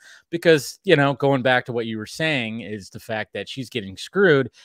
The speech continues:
because he's a vigilante. And it's like, "Hey, if you were a cop,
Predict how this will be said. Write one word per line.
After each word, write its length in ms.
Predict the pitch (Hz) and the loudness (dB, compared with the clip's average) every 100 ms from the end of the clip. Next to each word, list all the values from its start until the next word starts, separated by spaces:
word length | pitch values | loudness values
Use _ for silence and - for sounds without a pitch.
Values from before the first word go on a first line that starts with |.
| _ | _
because 280 | 135 139 123 | -8 -6 -6
he's 280 | 117 120 101 | -6 -8 -8
a 60 | 104 | -8
vigilante. 960 | 117 104 113 143 151 143 120 107 104 - | -8 -8 -6 -4 -4 -6 -8 -10 -10 -10
And 280 | 107 98 - _ - | -10 -10 -16 _ -12
it's 140 | 156 | -2
like, 180 | 139 117 | 0 0
"Hey, 280 | 160 135 95 | 0 0 -2
if 140 | 92 | -8
you 160 | 170 208 | -6 -2
were 360 | 147 120 104 - _ _ _ - | 0 0 -4 -10 _ _ _ -10
a 80 | |
cop, 580 | - - 190 147 120 - | -8 0 4 4 2 -2